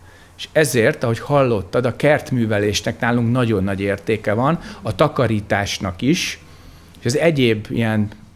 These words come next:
természettel összhangban való munkálkodásnak is, mert kihoz a saját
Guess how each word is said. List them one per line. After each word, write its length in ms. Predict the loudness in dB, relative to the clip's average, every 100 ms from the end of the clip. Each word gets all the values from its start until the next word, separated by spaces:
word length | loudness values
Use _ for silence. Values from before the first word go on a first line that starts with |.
| -2
természettel 800 | 0 0 0 0 -2 -2 -2 -2
összhangban 600 | -2 -2 -4 -2 -2 0
való 180 | 0 2
munkálkodásnak 880 | 0 0 -2 0 0 0 -2 -4 -2
is, 240 | -2 -4 _ _ -8
mert 180 | -8 -2
kihoz 480 | 0 4 2 2
a 100 | 0
saját 760 | 0 2 2 2 0 -4 -12